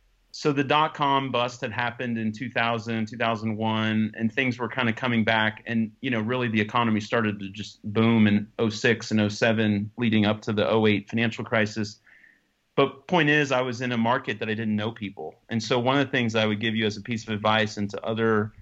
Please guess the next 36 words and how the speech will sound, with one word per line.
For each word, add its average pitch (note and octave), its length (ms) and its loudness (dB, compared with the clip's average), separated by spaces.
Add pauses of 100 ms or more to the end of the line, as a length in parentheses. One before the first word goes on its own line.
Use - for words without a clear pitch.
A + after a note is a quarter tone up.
(140)
young A2 340 2
professionals A2 600 -4
is G#2 120 -6
really A#2+ 240 -2
you A2+ 140 0
gotta A2 180 2
leverage G2+ 380 -2
your G2 80 -4
network G2+ 380 -4
right B2 160 0
now. B2+ 220 -2
It's - 120 -8
so A2+ 160 -4
critical. A#2 600 -2
You A#2+ 100 2
know, A2+ 80 4
you A2 180 4
gotta A#2+ 220 2
have A2 220 -2
family A#2 340 -2
and G2+ 160 -6
friends. A2 460 0 (480)
Uh, G#2+ 200 0
and A#2+ 140 -2
if A2 100 -2
you C#3+ 100 2
don't C3 160 2
have B2 220 0
a A#2+ 60 2
network G#2 680 -4
because A2 240 -14
you A#2 80 -6
don't A#2 140 -2
have G#2+ 300 -2
those G#2 400 -6
connections, A2 760 -4